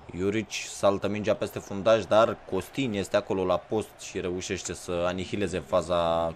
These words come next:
clujenilor. Și scăpăm aici, Bucari,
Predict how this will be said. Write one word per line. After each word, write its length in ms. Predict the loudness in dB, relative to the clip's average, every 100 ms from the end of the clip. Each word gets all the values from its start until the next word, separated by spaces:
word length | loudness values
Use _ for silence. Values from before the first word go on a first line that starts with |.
| -6
clujenilor. 640 | -4 0 0 0 0 0 -2 -16 -18 -18 -18 -18 -16
Și 260 | -2 4 4
scăpăm 420 | 4 2 4 6
aici, 320 | 8 6 4 0
Bucari, 500 | -2 4 8 8 8